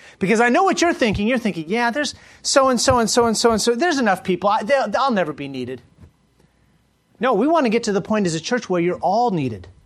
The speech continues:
Isn't that what this new building is about? It's not to be comfortable. By the way, I learned this term, and I'm gonna be using it all year, so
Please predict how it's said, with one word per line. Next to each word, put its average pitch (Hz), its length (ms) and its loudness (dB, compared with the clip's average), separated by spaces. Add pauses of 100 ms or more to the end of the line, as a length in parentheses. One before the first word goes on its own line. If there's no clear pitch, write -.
(800)
Isn't 302 260 0
that 403 140 4
what 392 140 0
this 320 160 0
new 311 140 0
building 302 340 0
is 349 100 -2
about? 392 360 -2 (1400)
It's 247 180 0
not 339 260 2
to 320 60 2
be 269 120 0
comfortable. 156 600 -2
By 254 180 2
the 262 100 2
way, 240 100 4
I 185 140 2
learned 277 280 0
this 226 160 0
term, 220 280 0
and 165 100 0
I'm 170 60 0
gonna 175 100 0
be 170 100 -4
using 185 320 0
it 156 80 2
all 156 140 2
year, 156 220 0
so 113 300 -8